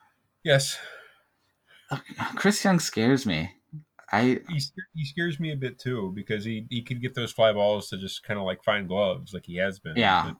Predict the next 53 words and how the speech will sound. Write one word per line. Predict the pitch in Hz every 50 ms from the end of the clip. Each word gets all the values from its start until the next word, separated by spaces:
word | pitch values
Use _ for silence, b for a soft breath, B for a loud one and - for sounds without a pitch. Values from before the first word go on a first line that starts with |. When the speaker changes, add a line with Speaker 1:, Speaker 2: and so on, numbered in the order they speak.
| -
Speaker 1:
But | - -
Speaker 2:
I | - -
think | - 147 143 139
Lucas | 135 127 127 120 131 123 -
Duda | - 117 113 110 104
will | 101 95
put | - - - 113
it | 117 -
in | - 117
the | 110 101
air | 101 101
against | 101 98 98 95 90 -
Chris | - - 95 - - -
Young, | 92 87 87 80
which | 80 - -
could | - 135 123
mean | 117 131 123 113
home | 117 117 110 104
run | 101 95 95 95 95
and | 87 87 98 92
could | - 95 92 87
mean, | 98 90 87 87 90 87 87 87 90 - _ - -
you | - - 87
know, | 78 76 78 95 -
flyouts | - - 98 90 82 82 76 71 73 - -
easily. | 90 80 78 80 85
Those | 85 87 101
are | 98
kind | - 104 95
of | 90
volatile | 87 92 90 85 85 87 82 78
Speaker 1:
Honestly, | 80 85 82
Speaker 2:
hits, | 85 131 139 139 - 139 139
so. | - 156
Speaker 1:
quickly | 170 196 - - 160
get | 151 139
to | 143
the | 123 113
outfield. | 113 113 - - 98 90
I | 98 98
got | 131 123 - -
thoughts | 104 104 - -
on | 104 92 87 82
Mets, | 80 80 - - - - -
Speaker 2:
Okay, | 98 107 - 92 80 71 - - -
Speaker 1:
so. | 98
Speaker 2:
so | - - 110 104 101 101
I, | 87 113 110 82 117
I |
mentioned, | 123 131 135 147 147 143 - 147 139 131 120 - - _
uh, | - 123 117 113
Lucas | 113 120 117 117 113 -
Duda. | - - 101 95 98 92 90 87